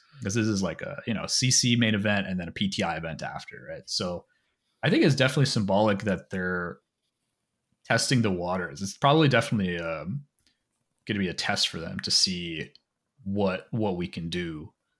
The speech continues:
as far as numbers, especially for the West. 'Cause, like, California's a given, right? But, like, we're talking about, like, Oregon, Washington State, B C, kinda that, that trail there, right? So I think that's important.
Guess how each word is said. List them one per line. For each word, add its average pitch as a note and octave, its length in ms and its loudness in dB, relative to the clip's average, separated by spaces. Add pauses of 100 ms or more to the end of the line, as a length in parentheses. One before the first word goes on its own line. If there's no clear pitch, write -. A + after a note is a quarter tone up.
as - 140 -8
far F2 240 -4
as - 140 -8
numbers, - 760 -6
especially C#3+ 300 4
for A#2 80 0
the F#2+ 60 2
West. E2 260 -4
'Cause, A2 80 -2
like, G2 140 -2
California's A#2 480 2
a G2 40 -4
given, E2+ 380 -6
right? F2+ 320 -6
But, G2+ 140 0
like, F#2+ 100 -2
we're G#2 60 -6
talking G#2+ 200 2
about, G2 100 -2
like, E2+ 140 -14 (240)
Oregon, F#2 800 -4
Washington F#2 640 -4 (420)
State, F2 520 -4 (120)
B G2 160 -4
C, F#2+ 360 2
kinda G#2+ 240 0
that, F#2 260 -2
that F2+ 240 -4
trail F#2+ 480 2
there, E2+ 300 -6
right? F2+ 240 -6
So G2+ 260 -2
I G#2 180 0
think D3+ 120 2
that's A#2+ 220 4
important. G#2 480 0